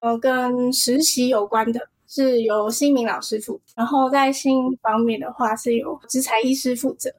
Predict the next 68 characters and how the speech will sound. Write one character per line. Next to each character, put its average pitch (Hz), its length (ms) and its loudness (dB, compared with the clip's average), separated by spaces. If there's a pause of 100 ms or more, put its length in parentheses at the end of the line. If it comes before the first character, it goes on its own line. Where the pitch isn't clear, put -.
(140)
因 320 100 2
为 359 80 6
我 302 60 4
们 247 160 -2
可 262 60 -6
能 247 100 0
有 233 80 0
三 285 300 2
个 269 120 2
老 175 240 0
师， 220 320 -2
所 226 220 0
以 240 320 -2
他 330 160 0
们 302 300 2
的， 226 300 -2
啊， 320 120 -4 (180)
但 427 140 4
是 440 140 2
虽 427 100 2
然 370 140 4
他 381 100 4
们 330 320 4
三 339 220 2
个 262 260 2
是 320 160 0
不 330 100 -6
同 285 200 2
老 226 160 0
师， 262 100 2
但 349 160 4
是 349 60 -6
他 370 100 2
们 277 320 2 (300)
上 330 340 0
课 349 160 4
方 294 160 0
法 269 100 2
都 262 120 2
蛮 233 340 2
像 311 260 2
的， 220 120 0
就 277 100 0
是 320 80 4
他 320 140 2
们 277 160 4
会 277 240 2
用 262 280 2 (280)
自 - 100 -4
己 285 100 2
工 269 220 2
作 269 180 2
中 262 200 0
的 240 160 2
实 240 400 -2
例 277 260 0 (160)
来 226 400 2 (220)
分 269 200 4
享 247 200 0
他 254 80 2
们 247 120 2
想 240 160 0
要 233 120 2
表 - 180 -2
达 - 200 -4
的 - 40 -6
事 - 220 -6
情。 - 180 -8